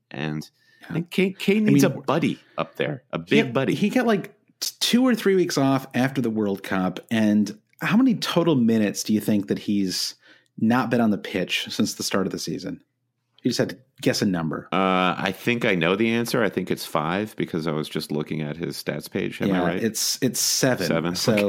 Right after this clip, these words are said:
Speaker 1: Okay. <laughs>
Speaker 2: yeah, he's, he's missed seven minutes out of the twelve game weeks i-, after not having a summer off after the World Cup.
Speaker 1: Yeah.
Speaker 2: And he also plays in, like, every Champions League fixture
Speaker 1: Yeah.
Speaker 2: as well.
Speaker 1: Now, answer me
Speaker 2: It's
Speaker 1: this.
Speaker 2: insane.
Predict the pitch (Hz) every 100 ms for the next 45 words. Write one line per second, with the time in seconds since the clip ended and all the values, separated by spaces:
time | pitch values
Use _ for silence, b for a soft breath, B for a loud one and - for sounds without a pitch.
0 | 98 92 92 - - 135 117 123 147 151
1 | 175 - - 160 160 175 135 123 104 80
2 | - - 113 110 107 107 - 127 123 113
3 | 101 101 95 87 - 135 143 143 135 113
4 | 131 139 143 135 117 120 104 98 95 95
5 | - 98 87 87 82 82 - 82 76 65
6 | 60 117 131 151 165 131 127 117 123 117
7 | 104 101 - - 120 107 98 - 92 87
8 | 90 80 92 - 80 - 87 80 82 82
9 | - B B B 143 - 196 202 143 113
10 | 117 135 143 139 147 143